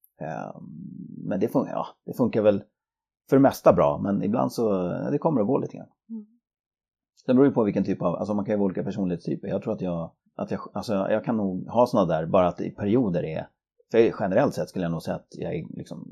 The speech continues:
Speaker 1: glad och positiv.
Speaker 2: Mm.
Speaker 1: Men att, eh, just i såna här, eh,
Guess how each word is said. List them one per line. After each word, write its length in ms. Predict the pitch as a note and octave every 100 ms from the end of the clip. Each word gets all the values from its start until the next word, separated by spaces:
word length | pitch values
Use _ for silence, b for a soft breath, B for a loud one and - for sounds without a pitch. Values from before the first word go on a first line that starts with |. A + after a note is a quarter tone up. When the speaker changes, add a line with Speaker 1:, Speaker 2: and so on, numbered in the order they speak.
| D#2+
Speaker 1:
glad 380 | G2 G2 - -
och 160 | E2 -
positiv. 420 | G#2+ - - - _ A3+
Speaker 2:
Mm. 200 | G#3 G3 -
Speaker 1:
Men 180 | G2 F#2
att, 160 | F2 - -
eh, 400 | F2+ - - -
just 160 | F2+ F2
i 40 |
såna 160 | F2 F2+
här, 180 | A2+ F#2 F2 _ _ _ -
eh, 400 | F2 - -